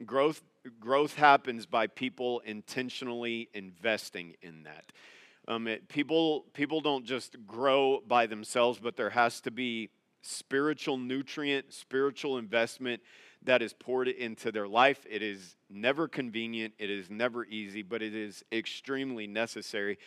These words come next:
Second Corinthians five seventeen, "Therefore, if any man be in Christ, he is a new creature," and that has to be developed.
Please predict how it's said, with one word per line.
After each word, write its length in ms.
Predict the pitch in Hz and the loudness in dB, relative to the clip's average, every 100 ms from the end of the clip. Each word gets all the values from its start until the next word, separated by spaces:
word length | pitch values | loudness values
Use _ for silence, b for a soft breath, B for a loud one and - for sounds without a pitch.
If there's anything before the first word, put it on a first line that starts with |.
| B B _ | B B _
Second 300 | 156 151 139 | 0 2 0
Corinthians 400 | 147 135 117 - | -2 0 -4 2
five 260 | 135 120 | 4 4
seventeen, 440 | - 120 113 127 120 | 2 -2 -2 -6 -4
"Therefore, 320 | 120 - 117 | -4 -4 -6
if 120 | - | -4
any 120 | 123 | -4
man 260 | 117 113 107 | -2 -2 -2
be 100 | 117 | -6
in 80 | 104 | -2
Christ, 380 | - 113 107 | 0 2 0
he 100 | 123 | -6
is 120 | 110 101 | -6 -8
a 40 | |
new 520 | 98 113 127 127 120 120 _ | -10 -8 -6 -6 -8 -12 _
creature," 580 | - 147 127 - 117 104 B B B B _ | -10 -6 -6 -6 -6 -8 B B B B _
and 180 | 131 127 | -6 6
that 160 | 135 139 | 8 8
has 260 | 139 127 | 6 4
to 120 | - 127 | -4 -6
be 220 | 117 123 | -4 -4
developed. 600 | 107 95 135 123 104 | -4 4 4 6 0